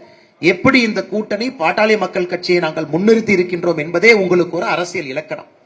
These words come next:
அதனால் நிச்சயமாக வெற்றி பெறுவோம் என்கின்ற நம்பிக்கை இருக்கு. காரணம், பல காரணங்கள்.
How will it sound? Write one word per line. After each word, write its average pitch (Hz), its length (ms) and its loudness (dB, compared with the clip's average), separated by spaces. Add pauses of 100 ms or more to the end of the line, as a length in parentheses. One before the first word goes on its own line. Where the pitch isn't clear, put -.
(400)
அதனால் 202 260 -2
நிச்சயமாக 214 640 4
வெற்றி 170 280 -4
பெறுவோம் 175 320 -4
என்கின்ற 165 320 -8
நம்பிக்கை 185 560 0
இருக்கு. 170 440 -6
காரணம், 208 560 -4 (360)
பல 240 180 -2
காரணங்கள். 147 500 -6